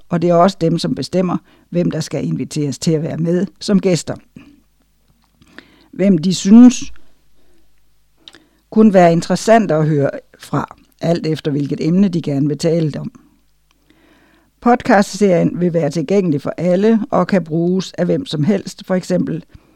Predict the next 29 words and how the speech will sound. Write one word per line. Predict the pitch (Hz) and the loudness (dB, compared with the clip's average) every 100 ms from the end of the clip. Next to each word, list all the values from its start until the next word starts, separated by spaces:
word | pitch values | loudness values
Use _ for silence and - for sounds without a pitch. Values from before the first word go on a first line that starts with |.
| _ | _
hvis | - 202 - | 0 2 4
man | 190 | 2
skal | - 160 | 0 -4
bruge | 160 160 | -2 0
materiale | 143 - 147 156 175 | -2 -4 -2 0 -2
til | - 151 | -2 -6
en | |
sabbatskole | 156 151 156 190 - 175 170 156 | -4 -6 -4 -4 -4 -4 -2 -2
eller | 85 - | -4 -6
andagt. | - 156 165 160 147 - _ _ _ _ _ _ _ _ _ - _ _ _ - | -6 -4 -2 -2 -6 -14 _ _ _ _ _ _ _ _ _ -20 _ _ _ -6
Det | - | 0
kan | 220 | 4
den | |
nemlig | 196 165 147 | 6 6 2
også | 156 - | 0 -2
bruges | 143 143 - | -6 -6 -8
til. | 139 143 _ _ _ _ _ _ _ _ _ - | -12 -14 _ _ _ _ _ _ _ _ _ -4
Fra | 185 | -2
Sabus' | - 214 226 233 185 | 2 2 4 0 -2
side | - 190 214 208 | -2 2 4 4
ønsker | 175 196 - | 2 0 0
vi | 185 | -2
bare | 165 160 175 | 0 0 2
at | 185 | 0
skabe | - 165 165 175 - | -2 0 0 -2 -4
en | 143 | -2
podcast, | 185 175 - 180 165 - | -2 -4 -2 -2 -2 -4
som | 156 | -6
er | 143 | -6